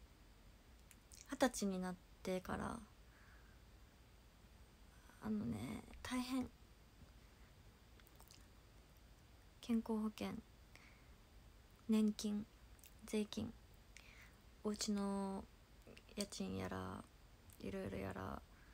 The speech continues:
あのね、現実的になっちゃうけど、お金が大変。いろいろ払ったりしなきゃいけないから、口座もいろいろやったりとか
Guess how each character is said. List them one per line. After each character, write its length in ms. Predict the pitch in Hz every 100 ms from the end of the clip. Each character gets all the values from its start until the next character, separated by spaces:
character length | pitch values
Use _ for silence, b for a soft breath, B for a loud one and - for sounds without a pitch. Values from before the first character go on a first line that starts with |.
| B B B - - - - - - - - - - - - -
あ 60 |
の 140 | 202 190
ね、 340 | 196 - - -
現 260 | 214 226
実 340 | 233 233 233 220
的 260 | 226 - 214
に 120 | 202
な 80 | 202
っ 40 |
ち 140 | - 185
ゃ 40 |
う 20 | -
け 140 | 214
ど、 120 | - - - B B B B -
お 60 | -
金 260 | 226 226
が 100 | 214
大 180 | 214 220
変。 280 | 220 220 220 - - -
い 100 | -
ろ 140 | 208 202
い 40 |
ろ 80 | 202
払 260 | - 220
っ 40 | 214 -
た 80 |
り 100 | 175
し 140 | 185 202
な 120 | 190
き 120 | 185
ゃ 40 | 190
い 20 |
け 100 | -
な 120 | 202
い 60 | 190
か 140 | -
ら、 120 | 185 190 - B B B - - - - - - - - - - - - - - -
口 240 | - 202
座 180 | 202 196
も 180 | 190 190
い 120 | 185
ろ 140 | 185
い 20 | 185
ろ 60 |
や 60 | -
っ 40 | -
た 80 | 196
り 100 | 185
と 100 | -
か 180 | -